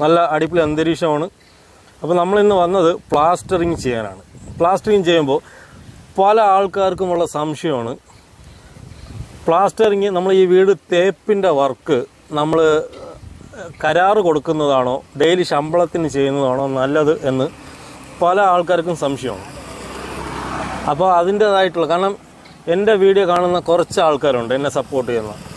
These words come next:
അപ്പോൾ അതിൽ തന്നെ പല ആൾക്കാർക്കുമുള്ള സംശയമാണ് നമ്മളൊരു വീടിൻ്റെ വർക്ക്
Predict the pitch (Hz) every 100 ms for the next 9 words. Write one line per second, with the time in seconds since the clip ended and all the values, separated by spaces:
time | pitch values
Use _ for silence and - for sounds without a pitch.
0 | - - 175 208 190 208 220 208 185 180
1 | - - 170 180 196 175 170 160 170 156
2 | 160 151 131 139 131 143 127 135 - -
3 | - - - 143 156 156 151 143 151 151
4 | 151 143 143 135